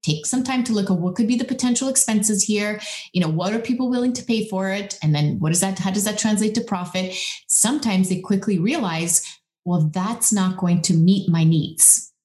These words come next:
That idea will not, you know, allow me to even leave my job or even be enough to spend the time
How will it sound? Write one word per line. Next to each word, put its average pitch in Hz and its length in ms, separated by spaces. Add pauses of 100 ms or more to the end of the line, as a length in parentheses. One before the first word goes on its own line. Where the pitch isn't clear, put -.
(320)
That 208 200
idea 220 400
will 190 220
not, 175 440 (220)
you 233 80
know, 160 320 (200)
allow 196 360
me 196 240
to - 200
even 175 320
leave 277 280
my 185 100
job 156 400
or 302 160
even 339 480 (240)
be 240 240
enough 226 300
to 240 100
spend 220 320
the 202 60
time 226 500